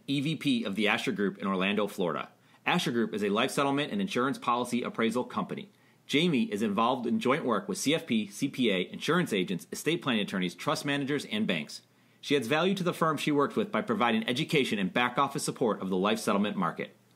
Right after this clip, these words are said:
Asher is a relationship and family first company. Jamie brings perspective of someone who helps advisors and families monetize existing insurance and annuity assets. Because of our experience with Jamie and Asher Group,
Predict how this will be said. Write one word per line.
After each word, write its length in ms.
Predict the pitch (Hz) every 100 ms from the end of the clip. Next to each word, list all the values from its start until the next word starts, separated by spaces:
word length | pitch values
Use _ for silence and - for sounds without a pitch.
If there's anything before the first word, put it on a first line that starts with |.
| _ _ _
Asher 460 | 123 175 147 110 98 - -
is 120 | 110
a 60 |
relationship 520 | 113 117 135 156 156 -
and 120 | 101
family 360 | 123 120 123
first 280 | 120 117 113
company. 440 | - 87 76 - - _ _ _ -
Jamie 300 | 156 170 104
brings 260 | 113 110
perspective 480 | 107 98 131 127 113
of 100 | 101
someone 320 | - 127 139
who 120 | 110
helps 180 | 113 113
advisors 420 | 92 110 127 160
and 140 | 175 170
families 420 | 156 113 92 - -
monetize 460 | 107 131 - 120 104
existing 400 | 95 120 143 147
insurance 420 | 143 147 120 113
and 140 | 107
annuity 380 | 98 104 107 120
assets. 480 | 98 87 71 - - _ _ - -
Because 260 | 127 165 156
of 100 | 180
our 140 | 180
experience 420 | 175 185 170 170
with 80 | 180
Jamie 320 | 180 165 165
and 100 | 156
Asher 280 | 160 151 113
Group, 280 | 92 85